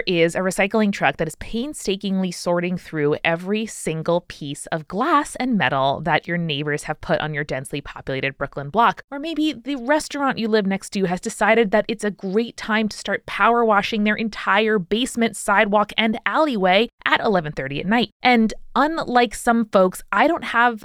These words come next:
a very easy time falling asleep to podcasts. I feel like, like it's work, like I'm listening and, like, thinking and having thoughts about what's going on.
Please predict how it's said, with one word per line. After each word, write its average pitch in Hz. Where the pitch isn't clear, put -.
a 190
very 196
easy 196
time 175
falling 180
asleep 175
to 165
podcasts. -
I -
feel -
like, 165
like 156
it's -
work, 131
like -
I'm 143
listening 170
and, 143
like, -
thinking 196
and 160
having 143
thoughts -
about 170
what's 156
going 131
on. 165